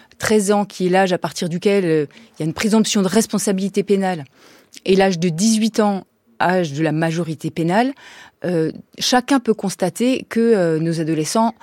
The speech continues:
évoluent de manière extrêmement importante. D'ailleurs, la science, euh, nous dit que, euh, le cerveau de l'être humain est, euh, change de manière, euh, absolument, euh, euh, importante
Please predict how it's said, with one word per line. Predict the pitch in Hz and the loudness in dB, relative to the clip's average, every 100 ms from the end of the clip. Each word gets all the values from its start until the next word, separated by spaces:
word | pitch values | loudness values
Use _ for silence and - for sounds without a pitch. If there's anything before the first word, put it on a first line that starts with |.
| - - _ | -20 -20 _
évoluent | 180 185 190 196 240 | 0 2 4 4 4
de | 180 | 2
manière | 165 160 - | 0 -2 -4
extrêmement | - - 185 175 | -6 -4 -2 -2
importante. | 165 160 - 214 254 - - - - | -2 -6 -8 -4 -4 -6 -20 -20 -4
D'ailleurs, | 180 185 196 | 2 4 4
la | 185 170 | 2 0
science, | - 220 220 - | 2 2 2 0
euh, | 175 165 | -2 0
nous | 160 190 | 0 0
dit | 185 202 | 0 -4
que, | - 196 | -2 0
euh, | 190 165 151 - | 0 0 -4 -4
le | 165 | -4
cerveau | - 208 185 208 220 - - - - - | 0 0 0 0 -2 -6 -20 -20 -20 -4
de | 170 | 0
l'être | 190 180 - | 2 0 0
humain | 202 202 196 - - - - | 0 0 -2 -10 -20 -20 -4
est, | 175 185 185 | 0 2 2
euh, | 175 160 156 151 147 50 - - | 2 2 0 -2 -4 -6 -10 -10
change | - - 220 214 156 | -8 -2 0 2 -2
de | 143 151 175 | -6 -4 -2
manière, | 175 180 185 185 165 | 0 0 -2 -4 -4
euh, | 156 147 | -6 -4
absolument, | - - - 175 175 170 | -6 -8 -6 -4 -2 -2
euh, | 151 143 - - - - | -4 -8 -14 -20 -20 -12
euh, | 73 | -8
importante | - 180 - - 208 196 - | -4 -2 -2 -2 -2 -2 -4